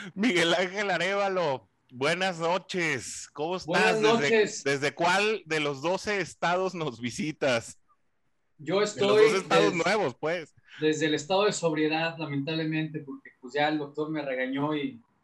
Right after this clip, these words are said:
Speaker 2: no puedo ingerir bebidas como la que Fernando se está echando con los cacahuates. <laughs> Este, así que ni modo, pues, aquí estoy aguantando vara.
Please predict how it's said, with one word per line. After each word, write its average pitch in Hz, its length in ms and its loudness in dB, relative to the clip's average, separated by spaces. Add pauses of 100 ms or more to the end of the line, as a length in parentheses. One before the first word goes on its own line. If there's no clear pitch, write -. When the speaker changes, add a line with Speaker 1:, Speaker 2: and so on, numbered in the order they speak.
(200)
Speaker 2:
no 139 260 -6
puedo 151 520 -2 (220)
ingerir 139 400 -2
bebidas 147 760 -2
como 127 240 -8
la 120 100 -8
que - 140 -20
Fernando 139 380 -6
se 135 60 -6
está 139 120 -10
echando 147 380 -6
con 135 80 -8
los 123 120 -12
cacahuates. 131 800 -10 (360)
<laughs> - 340 -14 (300)
Este, 117 720 -6 (120)
así 127 240 -4
que 175 120 0
ni 160 100 0
modo, 247 360 6
pues, 285 360 2
aquí 202 200 0
estoy 208 340 0 (360)
aguantando 165 880 -4 (340)
vara. 139 420 -2